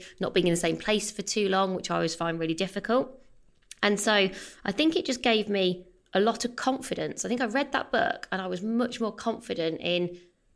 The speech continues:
who I was. And then when you're more confident in who you are,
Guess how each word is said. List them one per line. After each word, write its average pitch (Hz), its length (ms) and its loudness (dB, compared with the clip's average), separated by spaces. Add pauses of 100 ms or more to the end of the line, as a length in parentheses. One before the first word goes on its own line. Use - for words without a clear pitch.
who 220 160 4
I 196 140 4
was. 175 520 0 (420)
And 196 120 2
then 240 100 4
when 247 100 4
you're 226 120 4
more 240 140 4
confident 208 380 0
in 202 60 0
who 208 60 0
you 196 200 0
are, - 360 0